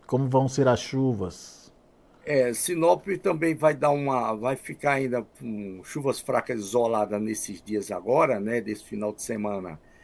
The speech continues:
Speaker 2: até pelo dia dezessete aí. É, alguns dias ficando com chuva ou sem chuva, também com chuva e outros sem chuva. Aí do dia deze-, dezoito em diante, né, mais ou menos dezenove, dá um aumento mais na condição de chuva.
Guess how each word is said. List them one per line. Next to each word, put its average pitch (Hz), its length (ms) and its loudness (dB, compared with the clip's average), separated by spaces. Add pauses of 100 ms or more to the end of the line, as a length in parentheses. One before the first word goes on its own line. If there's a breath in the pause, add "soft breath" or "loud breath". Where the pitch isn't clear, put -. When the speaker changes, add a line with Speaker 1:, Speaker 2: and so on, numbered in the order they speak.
(300 soft breath)
Speaker 2:
até 110 340 4
pelo 113 340 2
dia 107 280 0
dezessete 107 1080 -2
aí. 131 300 -4 (920 soft breath)
É, 107 520 0
alguns 117 360 2
dias 113 260 0
ficando 113 360 -6
com 117 180 -4
chuva 107 400 -6
ou 107 80 -2
sem 110 240 -6
chuva, 151 420 -4
também 107 400 -6
com 98 220 -8
chuva 107 440 -4
e 104 100 -2
outros 101 240 -4
sem 104 140 -4
chuva. 156 460 -2 (440 soft breath)
Aí 151 180 6
do 170 140 2
dia 175 180 6
deze-, 147 400 2
dezoito 151 580 0
em 139 60 -4
diante, 160 380 0
né, 139 200 2
mais 131 260 0
ou 123 120 2
menos 120 220 -2
dezenove, 135 520 0
dá 139 220 4
um 165 140 2
aumento 156 440 0
mais 143 220 -2
na 147 100 -2
condição 170 400 -2
de 196 100 -2
chuva. 107 380 -2